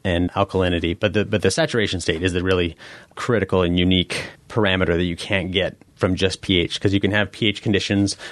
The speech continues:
where the P H is low, but the saturation state is still okay,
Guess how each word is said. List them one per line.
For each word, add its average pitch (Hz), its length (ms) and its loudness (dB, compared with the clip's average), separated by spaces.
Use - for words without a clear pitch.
where 107 100 0
the 90 80 2
P 113 220 2
H 95 160 0
is 90 160 0
low, 101 480 2
but 80 140 0
the 87 80 -2
saturation 95 520 2
state 98 240 0
is 95 80 -2
still 95 540 -2
okay, 104 560 -2